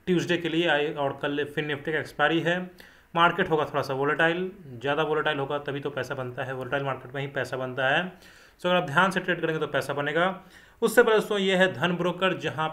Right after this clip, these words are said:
पे आपको कोई अकाउंट ओपनिंग फ़ी नहीं है। एक नंबर का ब्रोकर होने वाला है ट्वेंटी ट्वेंटी थ्री का, कोई एएमसी नहीं।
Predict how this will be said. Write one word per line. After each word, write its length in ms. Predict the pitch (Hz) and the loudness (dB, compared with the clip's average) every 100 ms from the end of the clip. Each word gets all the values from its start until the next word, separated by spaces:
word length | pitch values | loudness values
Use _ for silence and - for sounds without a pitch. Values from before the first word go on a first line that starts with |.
| - | -2
पे 80 | 156 | 0
आपको 760 | 143 139 - 151 147 147 143 135 - _ _ _ - | 0 -4 -8 -4 -2 -2 -2 -6 -14 _ _ _ -4
कोई 280 | 170 180 196 | 2 2 2
अकाउंट 380 | 165 156 165 165 | -2 2 2 0
ओपनिंग 220 | 165 160 | -4 -6
फ़ी 180 | 160 165 | -4 -2
नहीं 240 | 160 156 | -2 -2
है। 340 | 156 160 175 196 - | -4 -4 -6 -10 -4
एक 200 | 160 165 | 0 0
नंबर 260 | 165 156 156 | -2 -2 -2
का 100 | 151 | -2
ब्रोकर 320 | 135 143 160 | -2 0 0
होने 240 | 143 147 151 | -2 -2 0
वाला 200 | 147 147 | 2 4
है 60 | |
ट्वेंटी 220 | 147 143 | 2 -2
ट्वेंटी 280 | 143 147 143 | -2 -2 -4
थ्री 200 | - 160 | -4 -4
का, 200 | 160 160 170 170 - _ - | 0 2 0 -4 -18 _ -4
कोई 360 | 170 175 180 180 | 2 2 2 0
एएमसी 400 | 151 151 143 - | -2 -2 -2 -6
नहीं। 200 | 127 104 | -8 -10